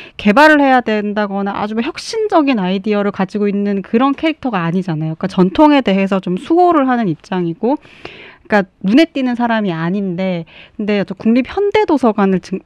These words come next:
을 만들어야 되는 어떤 상황인 거잖아요. 그래서 나도 좀 들어가게 된 거고,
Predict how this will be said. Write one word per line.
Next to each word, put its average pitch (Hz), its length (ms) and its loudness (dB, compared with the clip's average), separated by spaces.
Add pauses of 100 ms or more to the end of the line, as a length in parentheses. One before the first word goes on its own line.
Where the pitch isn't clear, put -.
(100)
을 196 180 2
만들어야 185 500 2
되는 196 220 0
어떤 170 200 -2
상황인 254 440 0
거잖아요. 175 440 -2
그래서 254 240 2
나도 175 380 -4
좀 175 120 -6
들어가게 190 480 2
된 160 240 -6
거고, 185 340 -4